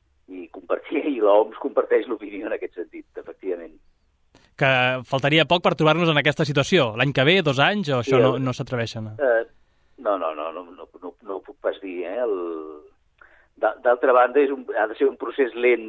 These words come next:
Speaker 1: el d'arribar a una situació estacionària.
Speaker 2: Mhm, per tant, encara queden, queden mesos per combatre la, la covid i vostè recomanava, ehm, a les persones vulnerables encara, eh,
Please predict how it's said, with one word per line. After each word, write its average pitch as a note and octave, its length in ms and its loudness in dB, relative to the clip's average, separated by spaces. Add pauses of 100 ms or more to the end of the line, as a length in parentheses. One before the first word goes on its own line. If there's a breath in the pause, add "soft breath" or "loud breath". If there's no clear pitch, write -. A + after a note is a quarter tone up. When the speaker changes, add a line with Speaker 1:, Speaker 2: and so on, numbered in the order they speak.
Speaker 1:
el G2+ 160 -2
d'arribar G#2 320 4
a G2+ 80 2
una G#2+ 160 -4
situació G#2+ 320 -4
estacionària. F#2 680 -4 (1000)
Speaker 2:
Mhm, A#2 240 -4
per G#2+ 160 -16
tant, B2 140 0
encara B2+ 260 0
queden, B2+ 460 0
queden D3+ 220 4
mesos C3+ 280 0
per B2+ 160 -2
combatre C3 400 0
la, B2 320 2
la B2+ 160 0
covid D#3 260 4
i D3+ 80 0
vostè C#3 220 0
recomanava, C3+ 540 2 (340 loud breath)
ehm, A#2+ 720 0
a B2 100 0
les A#2 100 -4
persones C#3 420 0
vulnerables C#3+ 440 2
encara, C#3 300 2 (100)
eh, A#2+ 600 -2